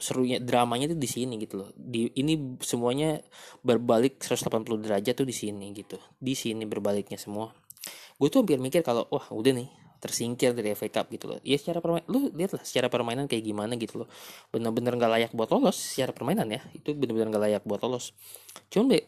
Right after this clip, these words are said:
lagi-lagi dia, di Fortuna berpihak sama M U, sampai akhirnya si wasitnya ngasih kartu merah buat Willian. Sebelumnya dia ngasih kartu merah duluan buat Marco Silva tuh. Karena gue nggak tahu ya, pas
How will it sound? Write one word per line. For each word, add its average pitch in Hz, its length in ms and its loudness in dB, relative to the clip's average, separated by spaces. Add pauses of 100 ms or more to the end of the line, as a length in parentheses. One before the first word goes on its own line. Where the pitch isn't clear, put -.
lagi-lagi 131 480 2
dia, 107 160 2
di 120 160 2
Fortuna 127 480 0
berpihak 123 640 -2
sama 117 260 -4
M 175 180 4 (140)
U, 147 160 -2 (420)
sampai 135 380 0
akhirnya 127 340 -2
si 110 460 -2
wasitnya 113 420 -2
ngasih 127 300 -4
kartu 113 260 -2
merah 110 240 -2
buat 104 300 0
Willian. 143 420 0 (300)
Sebelumnya 131 400 0
dia 226 160 2
ngasih 123 240 -2 (760)
kartu 117 200 0
merah 113 160 0
duluan 143 160 4
buat 160 200 2
Marco 117 240 -6
Silva 156 360 0
tuh. - 120 -14 (120)
Karena 160 240 -2
gue 170 160 2
nggak 170 120 4
tahu 135 100 2
ya, 107 100 -2
pas - 220 -6